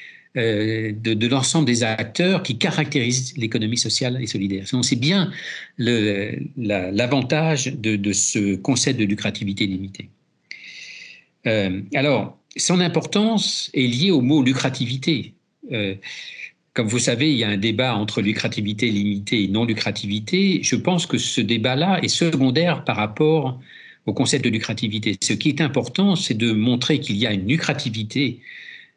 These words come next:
qu'elle soit limitée ou nulle, qui introduit un certain nombre de contraintes à, à ces acteurs et qui nécessite, de ce point de vue,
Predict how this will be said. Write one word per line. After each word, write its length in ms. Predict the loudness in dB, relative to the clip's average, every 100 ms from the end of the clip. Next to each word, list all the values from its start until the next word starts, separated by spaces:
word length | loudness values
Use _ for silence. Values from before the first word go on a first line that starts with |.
| _ _ _ _
qu'elle 140 | -2
soit 140 | 0 0
limitée 420 | 2 0 2 2
ou 100 | 2
nulle, 500 | 2 2 2 0 -2 -8
qui 200 | -2 2
introduit 720 | 2 0 2 2 2 2 2 0
un 100 | 0
certain 300 | 0 0 0
nombre 240 | 2 0
de 80 | 0
contraintes 840 | 2 2 2 2 2 2 -2 -8 -6
à, 100 | -4
à 180 | -2 0
ces 220 | 2 0
acteurs 540 | 0 -2 0 2 2
et 60 | 0
qui 140 | 2
nécessite, 500 | 2 4 2 2 0
de 120 | 0
ce 140 | 2 2
point 220 | 2 0
de 80 | 0
vue, 360 | 2 0 0